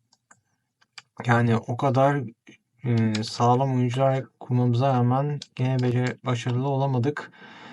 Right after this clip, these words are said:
Devin Booker, Zion Williams, Chet Holmgren, Alperen Şengün, e, Jared McCain, Alice Bailey, e, Josh Giddey, Dejounte Murray, e, Bobby Portis Junior, Adem Bonner görüyorsunuz. Bakalım kadromuz bu şekilde.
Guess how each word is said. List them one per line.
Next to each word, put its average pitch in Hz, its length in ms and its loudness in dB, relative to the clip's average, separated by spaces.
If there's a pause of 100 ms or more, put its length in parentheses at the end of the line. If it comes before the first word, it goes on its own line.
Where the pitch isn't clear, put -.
(180)
Devin 139 380 2
Booker, 147 420 2 (400)
Zion 127 460 0
Williams, 135 640 -2
Chet 127 260 -2
Holmgren, 135 680 2
Alperen 131 520 2
Şengün, 131 800 0 (140)
e, 117 340 2
Jared 123 260 2
McCain, 123 580 0
Alice 117 480 2
Bailey, 135 520 -2 (560)
e, 120 120 2
Josh 135 380 0
Giddey, 135 800 0
Dejounte 127 680 2
Murray, 135 520 2
e, 117 600 0
Bobby 127 200 2
Portis 120 380 -2
Junior, 131 320 0
Adem 127 400 2
Bonner 127 320 0
görüyorsunuz. 127 760 0
Bakalım 123 380 0
kadromuz 120 680 2
bu 135 80 -2
şekilde. 123 640 2